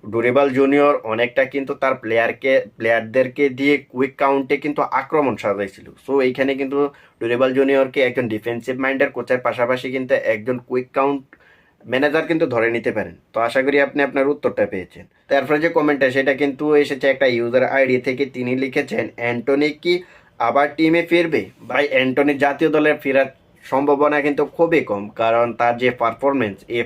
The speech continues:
পারফরম্যান্স দিয়ে জাতীয় দলে ফেরার সম্ভাবনা আমি দেখতেছি না। এখন থেকে যদি আপনার কোপা আমেরিকা পর্যন্ত হয়তোবা, আহ, আট থেকে নয়টা ম্যাচ খেলার সুযোগ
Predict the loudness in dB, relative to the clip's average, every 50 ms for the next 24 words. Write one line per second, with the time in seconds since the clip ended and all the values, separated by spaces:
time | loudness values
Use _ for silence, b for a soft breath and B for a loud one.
0 | -4 -2 -2 -2 -2 -4 -6 -6 -4 -4 -4 -6 -6 -4 -2 -2 -2 0 -2 -4
1 | -2 -2 -2 -2 0 0 -2 -2 -2 -2 -2 -2 -2 -2 -2 -2 0 2 2 2
2 | 2 2 0 0 0 0 -2 0 -2 -2 -4 -4 -6 -6 -6 -6 -6 -10 -12 -12
3 | -16 -20 B B B B B B B B -20 -18 _ -2 -2 -2 0 2 2 2
4 | 2 2 2 0 2 2 0 0 2 2 4 2 2 2 0 0 0 0 0 -2
5 | -2 -6 -10 -10 -8 -8 -6 -2 0 0 2 2 2 0 0 0 0 0 2 0
6 | 0 0 0 0 2 2 2 0 0 2 2 2 2 -2 0 2 4 6 6 4
7 | 2 B B B B B B B B 0 0 0 2 2 2 4 4 2 2 0
8 | -4 -10 _ -12 -6 -2 -2 0 0 -2 -2 -4 -4 -4 -4 -2 -2 0 0 0
9 | 0 2 0 0 0 0 0 0 0 -2 -2 -2 -2 -2 -2 -2 -4 -8 -8 -8
10 | -8 -8